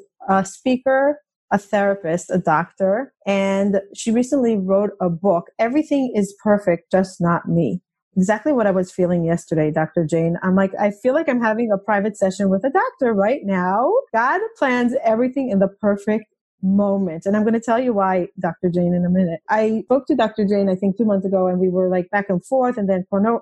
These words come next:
corona started and everything got mixed up, um, in my calendar, and God plans everything perfectly. And I literally feel like God gifted me on my calendar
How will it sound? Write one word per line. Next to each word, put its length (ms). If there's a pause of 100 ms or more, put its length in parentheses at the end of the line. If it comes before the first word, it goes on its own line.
corona 300
started 540
and 380
everything 340
got 200
mixed 280
up, 240 (100)
um, 240
in 80
my 160
calendar, 720 (160)
and 160
God 240
plans 320
everything 560
perfectly. 680
And 340
I 140
literally 920 (120)
feel 600 (180)
like 200
God 340
gifted 420
me 340
on 200
my 160
calendar 920